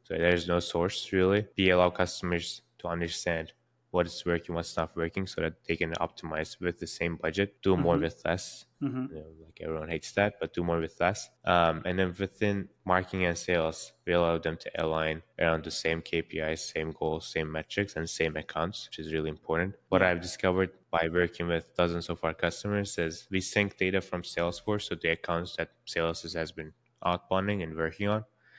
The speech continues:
Speaker 2: Mm-hmm.
Speaker 1: There's a really big gap between those accounts and the accounts that marketing is advertising towards. So they are working on two separate account lists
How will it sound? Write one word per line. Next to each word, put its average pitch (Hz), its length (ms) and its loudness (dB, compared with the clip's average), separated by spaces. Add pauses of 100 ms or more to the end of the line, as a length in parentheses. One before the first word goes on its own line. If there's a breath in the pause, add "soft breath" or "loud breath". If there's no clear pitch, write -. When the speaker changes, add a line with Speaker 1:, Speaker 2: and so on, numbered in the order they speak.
Speaker 2:
Mm-hmm. 151 280 0
Speaker 1:
There's 92 200 2
a 87 60 0
really 95 220 4
big 92 300 -2
gap 92 340 2
between 90 480 -2
those 87 200 4
accounts 95 440 0
and 87 120 -4
the 82 140 -4
accounts 85 360 -4
that 80 140 -6
marketing 82 460 -2
is 78 240 -8 (180)
advertising 85 580 2
towards. - 420 -10 (100)
So - 140 -14
they 95 120 4
are 92 80 6
working 95 280 2
on 95 80 0
two 101 240 0
separate 92 480 0 (500)
account 95 320 0
lists - 400 -6